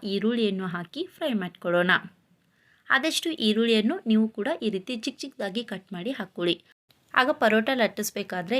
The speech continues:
ಎಲ್ಲೂ ಹರಿಯೋದಿಲ್ಲ, ತುಂಬಾನೇ ನೀಟಾಗಿ ಬರುತ್ತೆ. ನೋಡಿ, ಈರುಳ್ಳಿಯನ್ನು ಈ ರೀತಿ ಸ್ವಲ್ಪ ಫ್ರೈ ಮಾಡ್ಕೊಂಡಿದ್ದೀನಿ.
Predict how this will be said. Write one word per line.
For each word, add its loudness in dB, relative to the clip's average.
ಎಲ್ಲೂ 0
ಹರಿಯೋದಿಲ್ಲ, 0
ತುಂಬಾನೇ -2
ನೀಟಾಗಿ -2
ಬರುತ್ತೆ. -2
ನೋಡಿ, -4
ಈರುಳ್ಳಿಯನ್ನು 4
ಈ -2
ರೀತಿ -2
ಸ್ವಲ್ಪ -4
ಫ್ರೈ -6
ಮಾಡ್ಕೊಂಡಿದ್ದೀನಿ. -2